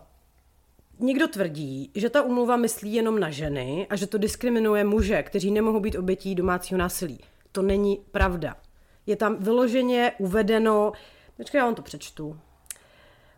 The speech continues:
Obětí se rozumí jakákoliv fyzická osoba, jež je vystavena chování specifikovanému v bodech bla, bla, bla.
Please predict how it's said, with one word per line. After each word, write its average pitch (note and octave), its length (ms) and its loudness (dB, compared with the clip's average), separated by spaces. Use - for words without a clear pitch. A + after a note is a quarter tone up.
Obětí B3+ 540 2
se A#3 160 0
rozumí A#3 380 2
jakákoliv B3+ 540 2
fyzická A#3 460 0
osoba, G3+ 340 -2
jež G#3+ 340 0
je B3 80 2
vystavena G3+ 440 -2
chování G3 440 0
specifikovanému F3+ 1120 -2
v F3 60 -4
bodech E3+ 300 -2
bla, D#3 180 -4
bla, C#3+ 160 -2
bla. D3 200 -6